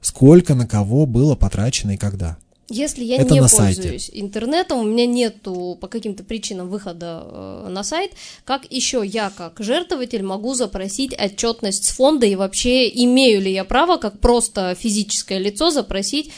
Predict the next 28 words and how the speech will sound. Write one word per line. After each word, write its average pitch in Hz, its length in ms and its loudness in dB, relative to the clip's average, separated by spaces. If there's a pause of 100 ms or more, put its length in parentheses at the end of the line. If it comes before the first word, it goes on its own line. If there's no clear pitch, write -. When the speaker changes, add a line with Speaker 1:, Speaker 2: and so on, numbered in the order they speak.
(140)
Speaker 2:
у 208 60 -4
фонда 240 400 2
отчётность, 180 500 -4
что - 120 -8
вот, 208 160 -4
ребят, 208 220 -2
я 220 140 2
вам 240 160 0
жертвую, 330 500 0 (380)
по-, 156 100 -2
докажите, 240 640 2
да, 202 220 2
что 185 1040 0
там 170 500 -10 (340)
конкретно 214 680 0
тому 214 300 0
лицу, 185 320 0
которому 220 380 -2
я 180 140 -4
пожертвовал, 269 500 -2
деньги 240 260 -2
ушли. 175 320 -10 (440)
Speaker 1:
Да, 113 300 4
можно, 127 560 2 (160)
м, 117 80 -2 (400)
можно, 120 500 2
э, 107 640 0 (160)
запросить. 107 840 0